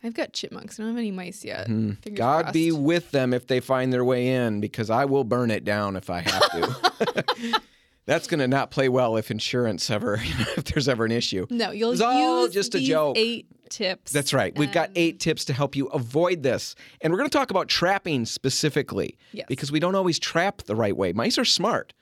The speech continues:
Speaker 2: super smart. Sometimes, depending on the person, they could be smarter.
Speaker 1: <laughs>
Speaker 2: Right? <laughs> That's entirely possible.
Speaker 1: It's entirely possible.
Speaker 2: So know yourself. If you think the mice in your home are smarter,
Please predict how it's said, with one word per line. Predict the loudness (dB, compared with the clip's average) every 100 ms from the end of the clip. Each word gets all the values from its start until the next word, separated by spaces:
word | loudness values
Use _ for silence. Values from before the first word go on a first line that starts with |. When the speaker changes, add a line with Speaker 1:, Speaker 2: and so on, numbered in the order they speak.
| _ _ _
Speaker 2:
super | -4 -2 -2
smart. | -2 -4 0
Sometimes, | 0 2 0 0 -2 -4
depending | -2 0 0
on |
the | 0
person, | -2 -2 0 -2 -4 _ _ -8
they | -4 -2
could | -2
be | -2
smarter. | 0 0 0 -2 -6 _ _ _
Speaker 1:
<laughs> | -8 -8 -8 -16 0
Speaker 2:
Right? | 2 2 0
<laughs> | 0
That's | 2 2 2
entirely | 0 2 0 0 0
possible. | 0 -2 -4 -8 -8 -12 -16 -14
Speaker 1:
It's | -10
entirely | 0 4 4 4
possible. | 4 4 4 2 2 2
Speaker 2:
So |
know | 2 2 2
yourself. | 2 0 2 2 2 -2 -4
If | -4
you | -4
think | 0 0 0
the | 2
mice | 2 2 0
in | 0
your | 0
home | 2 0 0
are | 0 2 2
smarter, | 0 2 2 2 0 0